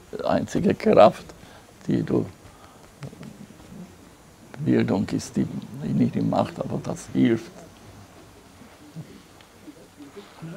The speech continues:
Speaker 2: Ende genügt doch die Note zwei in Betragen. <laughs>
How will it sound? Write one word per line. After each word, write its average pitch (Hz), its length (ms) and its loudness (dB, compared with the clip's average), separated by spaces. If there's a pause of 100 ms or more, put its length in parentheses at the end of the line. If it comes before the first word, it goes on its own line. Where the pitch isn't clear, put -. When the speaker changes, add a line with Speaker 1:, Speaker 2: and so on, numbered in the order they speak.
Speaker 2:
Ende 196 300 -2
genügt 175 380 -2
doch 151 140 -2
die 165 160 -4
Note 156 360 -4
zwei 151 320 2
in 147 160 -2
Betragen. 131 500 -6 (120)
<laughs> 151 280 -4